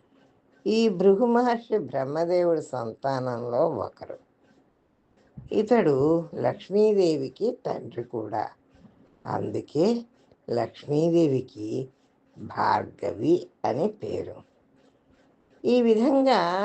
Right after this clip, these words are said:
లక్ష్మీదేవికి శుక్రాచార్యుడు సోదరుడు. అందుకే ఆమెకు శుక్రవారం అంటే ప్రీతికరమైనది.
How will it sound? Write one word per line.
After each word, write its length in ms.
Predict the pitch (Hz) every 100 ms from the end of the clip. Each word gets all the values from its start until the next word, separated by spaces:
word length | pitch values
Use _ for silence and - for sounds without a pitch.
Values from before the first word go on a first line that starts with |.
| 202
లక్ష్మీదేవికి 1120 | 156 143 - 196 202 190 185 185 180 - 160 131 135 156 - _ _ _ _ -
శుక్రాచార్యుడు 1000 | 131 - 151 180 185 190 160 127 107 110 123
సోదరుడు. 840 | - - 90 - - 98 87 - - - _ _ _ _ _ _ _
అందుకే 840 | 104 104 - - - 165 240 247 - _ _ _ -
ఆమెకు 440 | 202 214 214 208
శుక్రవారం 840 | 175 160 - 185 196 196 175 156 135
అంటే 340 | 127 117 180 208
ప్రీతికరమైనది. 1200 | - 113 120 - - - 104 127 110 - _